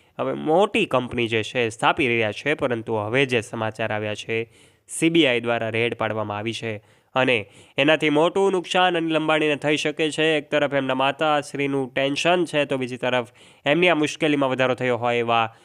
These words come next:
સમાચાર અહેવાલ મુજબ અમે તમને જણાવી રહ્યા છીએ, પરંતુ હાલ પૂરતા કોકિલાબા અંબાણીને જે તબિયત છે એમાં સુધારો થઈ શકે છે,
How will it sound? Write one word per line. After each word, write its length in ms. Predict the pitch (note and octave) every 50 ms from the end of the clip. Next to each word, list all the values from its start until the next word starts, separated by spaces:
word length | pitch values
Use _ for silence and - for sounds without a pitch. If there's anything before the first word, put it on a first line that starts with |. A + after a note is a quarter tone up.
| _ _ _ -
સમાચાર 580 | - - C3 C#3 C3+ C3+ - C#3+ C3+ C3+ C3+
અહેવાલ 440 | C3 - A#2+ A#2+ B2 C3 C3 C3 C3
મુજબ 320 | B2+ B2 A2+ B2 B2 A#2+
અમે 140 | A#2 A#2 A#2+
તમને 220 | A2+ B2 A#2 A#2 A2+
જણાવી 300 | A#2+ A#2+ A#2+ B2 A#2 A2+
રહ્યા 220 | A2+ A2+ A2+ A2+
છીએ, 280 | A2 - - B2+ B2+ C3
પરંતુ 380 | C3 C#3 B2+ A#2+ A#2 A2+ A#2
હાલ 280 | A2 A2 B2+ D3 D#3+ D#3+
પૂરતા 540 | - C3+ B2 A#2 - B2 A#2 A2+ A2+ - _ _ _ _ _ _
કોકિલાબા 640 | - C#3+ C#3 C#3 C#3 D#3+ D#3+ D#3 C#3 B2+ A#2+ A#2 A2+
અંબાણીને 640 | A2+ A2+ A2 A2+ A2 A2 A2 G#2+ G#2+ G#2+ G#2+ A2 D3+ D#3+
જે 180 | C#3 C3 B2 A#2
તબિયત 380 | A#2 B2+ C#3 D#3 E3+ D3+ -
છે 380 | - - - A#2+ A#2 A2 A2 _ _ - _ _ -
એમાં 280 | C3+ D3 E3+ E3+ D3+ B2+
સુધારો 360 | A2+ C3 B2 B2 B2 A#2+ A#2
થઈ 200 | A2 - A#2+ A#2
શકે 280 | A2 - A2+ - A#2+ A2+
છે, 320 | G#2 A#2+ A#2+ A#2+ C3 C3